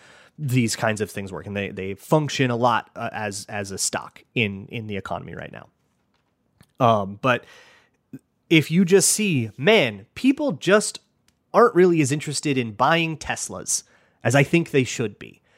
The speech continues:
And I think what, what I think a Tesla is worth is not what that Tesla is actually going for.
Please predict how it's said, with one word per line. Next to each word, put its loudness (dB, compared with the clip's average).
And -2
I 6
think 0
what, 2
what 0
I 6
think -4
a -4
Tesla -4
is -6
worth -4
is -12
not -2
what -6
that -2
Tesla -8
is -8
actually -4
going -10
for. -18